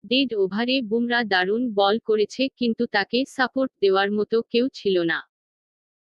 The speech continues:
জাসপ্রীত বুমরার সাথে যদি মুস্তাফিজের মতো একজন বোলার থাকতো, তাহলে আমরা সহজেই ম্যাচটা জিততে পারতাম।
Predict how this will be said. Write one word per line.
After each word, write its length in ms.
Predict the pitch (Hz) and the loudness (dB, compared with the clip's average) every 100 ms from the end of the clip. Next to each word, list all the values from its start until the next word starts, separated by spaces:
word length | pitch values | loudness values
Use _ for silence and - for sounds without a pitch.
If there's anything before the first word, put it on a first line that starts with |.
| - | -2
জাসপ্রীত 560 | 240 - - 302 - | -2 -2 -4 -2 0
বুমরার 540 | 302 247 226 240 254 269 | -2 0 -2 0 0 -2
সাথে 420 | - 233 - 269 | -2 -4 -2 -4
যদি 300 | - 202 208 | 0 0 2
মুস্তাফিজের 760 | 226 202 - 202 190 214 226 208 | 0 -2 0 -2 0 -2 0 0
মতো 320 | 208 208 226 220 | 0 0 0 0
একজন 380 | 196 - 233 214 | -4 -2 -2 2
বোলার 300 | 196 190 196 | 2 2 -2
থাকতো, 420 | - 175 - 196 233 _ | -6 -6 0 0 -2 _
তাহলে 440 | 233 247 294 294 | 0 2 2 0
আমরা 340 | 277 202 202 226 | 0 -2 -2 -2
সহজেই 480 | - 233 240 - 262 | -2 -4 -2 -2 0
ম্যাচটা 420 | 240 190 - 214 | 0 -2 0 -2
জিততে 360 | 214 196 - 185 | 0 -2 -2 -2
পারতাম। 500 | 180 165 - 165 | 0 -2 0 -2